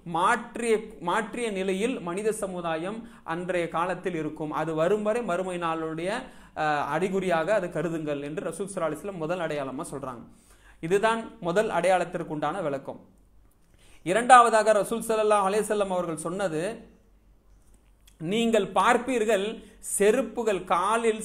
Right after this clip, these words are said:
செருப்புகள் அணியாத வண்ணம் அரைகுறை நிர்வாணமாக ஆடையை கொண்ட ஒரு ம-, கொண்டவர்கள், மேலும் ஆடு மேய்க்கக்கூடிய ஒரு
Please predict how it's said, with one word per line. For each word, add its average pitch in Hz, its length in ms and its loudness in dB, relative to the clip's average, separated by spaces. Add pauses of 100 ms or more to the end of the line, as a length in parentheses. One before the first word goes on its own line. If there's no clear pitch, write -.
செருப்புகள் 226 540 0
அணியாத 185 640 0
வண்ணம் 151 640 -6 (360)
அரைகுறை 240 640 6
நிர்வாணமாக 202 1080 2 (100)
ஆடையை 202 640 4
கொண்ட 185 360 4
ஒரு 170 120 -2
ம-, 147 420 -4
கொண்டவர்கள், 180 800 2 (300)
மேலும் 226 640 0
ஆடு 220 460 4
மேய்க்கக்கூடிய 208 920 2
ஒரு 190 220 2